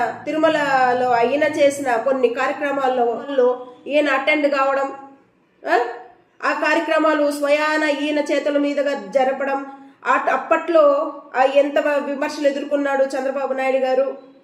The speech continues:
ఆ, ఇవన్నీ తెలిసిండేటియే కదా జనాలకి. ఇక్కడ నేను చెబుతున్నది ఏంటి అంటే,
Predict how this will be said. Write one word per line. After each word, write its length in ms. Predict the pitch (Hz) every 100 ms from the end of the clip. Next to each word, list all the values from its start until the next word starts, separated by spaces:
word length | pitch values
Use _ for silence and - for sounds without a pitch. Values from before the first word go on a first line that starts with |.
| _ _ _ 285
ఆ, 60 |
ఇవన్నీ 520 | 370 330 220 214 285 381
తెలిసిండేటియే 760 | 311 302 320 302 302 294 277
కదా 180 | 208 202
జనాలకి. 960 | 202 240 269 240 196 240 320 226 - - - _ -
ఇక్కడ 180 | 208 254
నేను 380 | 320 320 277 262
చెబుతున్నది 640 | 247 240 320 311 277 254
ఏంటి 260 | 247 247 214
అంటే, 580 | 185 180 226 349 -